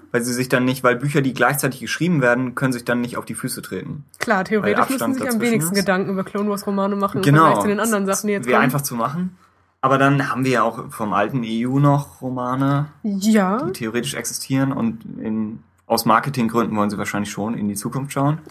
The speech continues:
Speaker 2: Auf jeden
Speaker 1: Ist
Speaker 2: Fall.
Speaker 1: ja dann auch okay. Ich denk, nochmal zurück zu Obi-Wan. Ich denk,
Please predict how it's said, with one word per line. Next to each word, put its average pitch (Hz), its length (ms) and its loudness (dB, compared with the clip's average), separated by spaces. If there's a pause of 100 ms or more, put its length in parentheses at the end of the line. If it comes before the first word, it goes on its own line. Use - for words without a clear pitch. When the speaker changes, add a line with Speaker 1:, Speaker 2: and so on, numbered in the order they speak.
(200)
Speaker 2:
Auf 208 120 -6
jeden 190 120 -2
Speaker 1:
Ist 185 60 -2
Speaker 2:
Fall. - 100 0
Speaker 1:
ja 98 100 0
dann 95 200 -2
auch 95 240 -8
okay. 104 340 -8 (720)
Ich - 140 -16
denk, 123 280 -4 (300)
nochmal 127 280 4
zurück 139 260 4
zu 113 580 0
Obi-Wan. 113 500 0
Ich - 140 -12
denk, 123 220 -6